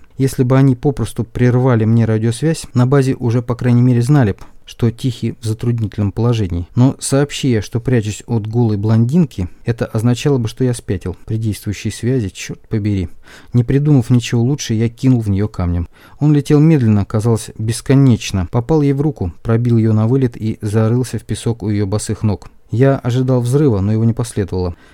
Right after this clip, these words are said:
Я заморгал, и вдруг она исчезла. Секунду назад еще сидела, накручивая на палец прядь светлых волос,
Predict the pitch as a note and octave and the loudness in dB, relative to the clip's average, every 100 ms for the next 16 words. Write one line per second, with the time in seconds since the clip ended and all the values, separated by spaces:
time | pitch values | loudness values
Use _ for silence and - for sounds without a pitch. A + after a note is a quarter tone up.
0 | - A#2+ C3+ C3+ C3+ C#3+ D#3 D3 A#2 A#2 | -4 2 2 4 2 2 2 0 0 -2
1 | C3 G#2 A2+ G#2 - F#2 F#2 F2 - - | -2 0 0 -2 -4 -4 -4 -8 -6 -4
2 | E3 - B2+ A2 B2 B2+ A#2 A#2 A#2 A2+ | -2 2 2 4 4 4 0 -4 -4 -6
3 | - A2+ C3+ D3 G2 G#2+ - A#2+ G#2+ G#2+ | -4 -2 0 0 0 -2 -2 -4 -2 -2
4 | G2+ G#2+ - G#2+ F#2+ - - G#2 G#2+ - | -2 -2 -2 -4 -4 -10 -8 -2 -2 -2
5 | - - A2+ G2+ G2+ G#2+ A2+ G#2 - | -16 -8 -4 -4 -6 -4 -2 -2 -6